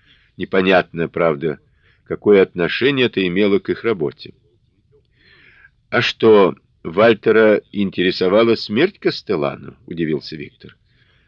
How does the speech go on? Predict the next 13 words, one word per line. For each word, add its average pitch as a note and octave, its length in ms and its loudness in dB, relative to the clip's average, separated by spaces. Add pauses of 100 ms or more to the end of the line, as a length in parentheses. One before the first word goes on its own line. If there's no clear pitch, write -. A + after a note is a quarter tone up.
(140)
"Обычное E3+ 680 2
сведение G2 520 0
счетов F3+ 500 -2
между D#2 400 -4
кланами D2+ 500 -4
мафии". - 460 -10 (880)
Но D#2+ 260 -2
почему D2+ 420 -6
тогда D#2+ 420 -2
он D#2 100 -4
хранил G#2 520 0
эти - 180 -6
вырезки - 640 -16